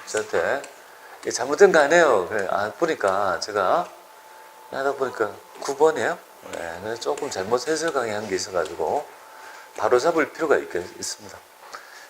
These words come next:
요 시점에 현금 및 현금성 자산을 안 배우고 했는데요. 지금 배우고 다시 한번 볼게요. 제가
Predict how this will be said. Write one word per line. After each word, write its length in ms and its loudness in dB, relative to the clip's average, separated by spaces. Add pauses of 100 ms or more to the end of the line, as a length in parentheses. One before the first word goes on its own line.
(140)
요 140 6
시점에 440 2
현금 340 4
및 100 0
현금성 360 2
자산을 280 6
안 220 0
배우고 260 10
했는데요. 540 0 (500)
지금 160 -8
배우고 300 8
다시 260 4
한번 460 2
볼게요. 340 0
제가 240 0